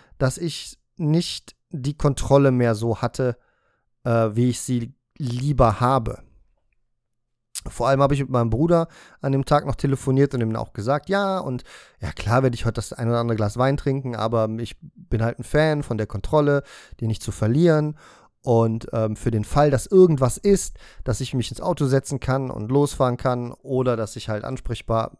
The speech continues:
war ich auch, also ansprechbar immer. Aber, ähm, ja, da war ich, da war ich dann doch am nächsten Tag schon, schon enttäuscht von mir. In, während der Geselligkeit,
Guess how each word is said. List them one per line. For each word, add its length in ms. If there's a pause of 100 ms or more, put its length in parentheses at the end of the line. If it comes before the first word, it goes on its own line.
war 340
ich 160
auch, 300
also 220
ansprechbar 680
immer. 300 (540)
Aber, 400 (840)
ähm, 560 (360)
ja, 220
da 140
war 160
ich, 120
da 140
war 140
ich 100
dann 100
doch 140
am 140
nächsten 260
Tag 260
schon, 380
schon 180
enttäuscht 460
von 140
mir. 120
In, 240
während 340
der 100
Geselligkeit, 880